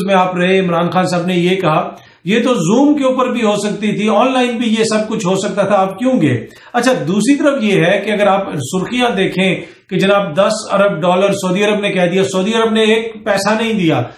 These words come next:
सऊदी अरब ने जनाब कहा है कि आप जायजा लें कि ये जो सरमायाकारी है ये बढ़ाई जा सकती है दस अरब डॉलर के हवाले से। दूसरा, जो दूसरे dollars की बात हो रही है उसके हवाले से अब ये इतलात आ रही है कि उसमें भी majority वो कर्जे होंगे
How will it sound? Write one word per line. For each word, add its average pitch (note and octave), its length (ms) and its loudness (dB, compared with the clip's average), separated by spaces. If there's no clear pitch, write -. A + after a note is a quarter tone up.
सऊदी G3 280 2
अरब A3 200 2
ने A3 300 -4
जनाब F#3 400 0
कहा E3+ 120 2
है G#3+ 200 2
कि A3+ 100 -4
आप F#3 440 0
जायजा F#3 380 2
लें G#3+ 320 -2
कि G#3 380 0
ये G#3+ 100 2
जो G#3 120 0
सरमायाकारी F#3+ 840 2
है G#3 180 4
ये G#3+ 60 4
बढ़ाई F3+ 300 2
जा F#3+ 200 2
सकती G3+ 300 -4
है G3+ 140 -2
दस F3 240 0
अरब F#3+ 180 0
डॉलर F#3 280 0
के F#3 100 -2
हवाले E3+ 240 0
से। - 440 -8
दूसरा, A#3 400 2
जो G#3+ 200 0
दूसरे F#3 420 0
dollars A3 300 2
की G3 60 -4
बात G3 260 0
हो G3+ 100 0
रही G3+ 140 0
है G#3 100 0
उसके A#3+ 420 -2
हवाले G#3 280 2
से A3 120 -2
अब G3 160 2
ये F#3+ 160 2
इतलात G3+ 360 2
आ F#3+ 80 4
रही G3+ 140 0
है A3 60 -2
कि A3 60 -2
उसमें A3 360 0
भी A#3+ 60 0
majority G#3+ 800 0
वो A3 180 0
कर्जे B3+ 380 2
होंगे D#3+ 460 0